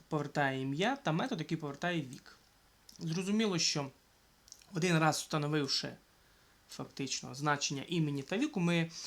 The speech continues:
не зможемо їх змінити, по суті кажучи, це незмінні типи. Е, ми зможемо їх тільки повернути, а встановити тільки через конструктор. Крім цього, в цьому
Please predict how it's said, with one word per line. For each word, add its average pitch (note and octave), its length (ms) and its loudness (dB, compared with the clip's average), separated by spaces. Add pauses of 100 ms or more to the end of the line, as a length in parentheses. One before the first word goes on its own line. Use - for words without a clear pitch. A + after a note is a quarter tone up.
(160)
не D#3+ 100 0
зможемо D#3 480 2
їх D#3 380 -4 (160)
змінити, B3 600 -2
по G#3 160 -8
суті E3+ 220 -6
кажучи, D3+ 280 -2
це D#3 160 -4
незмінні F3+ 520 0
типи. C#4 440 -4 (1040)
Е, F2 200 -8 (180)
ми A#3+ 180 2
зможемо F#3 460 2
їх E3+ 200 0
тільки D#3+ 560 -2 (100)
повернути, C#3+ 580 -4
а A3+ 120 4
встановити E3+ 540 -2
тільки D#3 280 -4
через D3 280 -6
конструктор. - 580 -14 (340)
Крім A#3+ 300 2
цього, D#3+ 400 6
в C3 120 -10
цьому E3 500 2